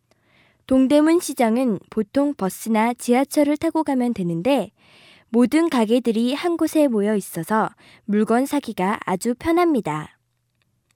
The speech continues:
시장은 백화점과 달라서 사람은 굉장히 많지만 물건이 싸고 좋아서 좋은 것 같습니다.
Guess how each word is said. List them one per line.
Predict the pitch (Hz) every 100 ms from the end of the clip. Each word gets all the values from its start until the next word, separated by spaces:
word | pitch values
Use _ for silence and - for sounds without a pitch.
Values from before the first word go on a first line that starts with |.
| _ _ _ _ _ _
시장은 | - 381 359 339 330 330
백화점과 | 240 - 294 294 269 254
달라서 | 220 196 170 165 180 247 - -
사람은 | - 339 320 294 294 302
굉장히 | - 220 208 247 254
많지만 | 240 180 - - 247 196 - - - _
물건이 | 196 190 202 233
싸고 | 285 - 294 302 302
좋아서 | 226 180 170 185 185 -
좋은 | - 233 233 240
것 | 262
같습니다. | - 240 - 247 175 147 151